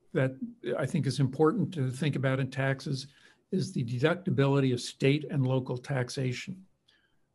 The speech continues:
Right now, you have a very limited amount of what they call salt that you can deduct against your federal tax. Maybe it gets increased, maybe it doesn't. But tax-free interest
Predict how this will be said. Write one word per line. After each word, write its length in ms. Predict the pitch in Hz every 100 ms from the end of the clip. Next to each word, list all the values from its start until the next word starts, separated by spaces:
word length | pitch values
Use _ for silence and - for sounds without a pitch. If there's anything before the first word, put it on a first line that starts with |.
| _ _ _ _ -
Right 320 | 131 147 185
now, 400 | 175 135 131 135 135 _ _
you 120 | - 123
have 220 | 127 120
a 60 |
very 240 | 117 139 139
limited 480 | 127 160 190 180 143
amount 420 | 127 127 131 - _ _ _ _ - - 147 -
of 260 | 135 139 151
what 140 | 143
they 120 | 147
call 280 | - 147 123
salt 540 | - - 147 - - - _ -
that 120 | 156
you 120 | 180
can 220 | 139 147 131
deduct 560 | 131 113 131 131 - _ _ _
against 360 | - 139 131 127
your 120 | 127
federal 380 | - 135 120 120
tax. 460 | - 117 113 - - _ _ _ _ -
Maybe 380 | 123 131 147 160
it 100 | 156
gets 240 | 160 151
increased, 520 | 156 147 151 151 147 -
maybe 300 | 135 131 127
it 120 | 123
doesn't. 420 | 131 123 - - - _ _ _ _ _
But 200 | - -
tax-free 840 | - 143 147 147 - - 151 139 139
interest 760 | - 160 165 - 123 123 -